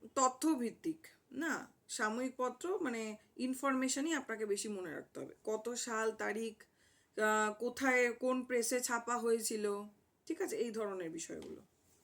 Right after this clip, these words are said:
এরপরে চলে আসছি হচ্ছে আসল জায়গায়, মানে প্রবন্ধ যে কথাটা বলবো। আচ্ছা,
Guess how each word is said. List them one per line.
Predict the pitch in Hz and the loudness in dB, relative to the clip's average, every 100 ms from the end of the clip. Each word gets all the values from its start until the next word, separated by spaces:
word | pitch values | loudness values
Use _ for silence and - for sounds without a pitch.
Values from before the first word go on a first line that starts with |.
| _ _ _ _ _ _ _ _ _ - - | _ _ _ _ _ _ _ _ _ -14 2
এরপরে | 240 269 349 359 | 4 4 4 4
চলে | 359 320 240 | 4 4 6
আসছি | 202 196 233 | 4 2 -2
হচ্ছে | 214 202 - 262 381 - _ _ _ _ _ _ _ _ - | 0 -2 -2 -2 -4 -6 _ _ _ _ _ _ _ _ -4
আসল | - 262 302 294 | 2 4 4 6
জায়গায়, | 240 196 226 | 6 6 4
মানে | 359 269 | 4 2
প্রবন্ধ | 262 269 262 277 277 262 | 2 2 2 2 2 2
যে | 233 | 0
কথাটা | 214 202 208 | 0 -2 -2
বলবো। | 202 190 135 - - _ _ _ _ - _ _ _ _ _ | 0 0 -2 -8 -18 _ _ _ _ -20 _ _ _ _ _
আচ্ছা, | - 220 - | -6 -4 -4